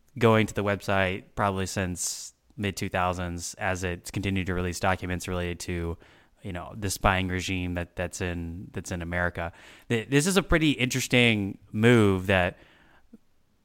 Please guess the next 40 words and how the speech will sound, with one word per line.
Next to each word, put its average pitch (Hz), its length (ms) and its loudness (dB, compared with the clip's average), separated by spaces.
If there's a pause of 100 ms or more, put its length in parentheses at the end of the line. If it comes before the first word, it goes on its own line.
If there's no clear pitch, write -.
(300)
i-, 113 40 0
it's 113 220 2
a - 40 0
continuation 127 680 6
of 107 180 2
the 101 140 2
investigation 101 640 0
that 95 100 0
the 95 80 0
Obama 92 180 2
administration 92 920 -4
s-, - 180 -6 (520)
started, 98 580 2 (460)
and, 101 800 2
you 107 140 -6
know, 92 100 -4
the 90 100 -10
Trump 98 220 -2
administra-, 95 400 -4 (240)
uh, 117 220 -2
Trump 120 220 4
administration 104 600 0
is 95 160 -2
continuing 98 480 -4
it 90 120 -4
on, 104 260 2 (200)
'cause 120 140 2
most 135 240 10
of 131 40 2
the 117 100 6
activity 107 540 2
that 92 360 2 (220)
WikiLeaks 101 420 -2
is 87 200 -8 (640)
most 98 240 -2
known 110 220 4
for 92 180 0
happened 101 280 2
underneath 92 320 -2
the 90 340 -6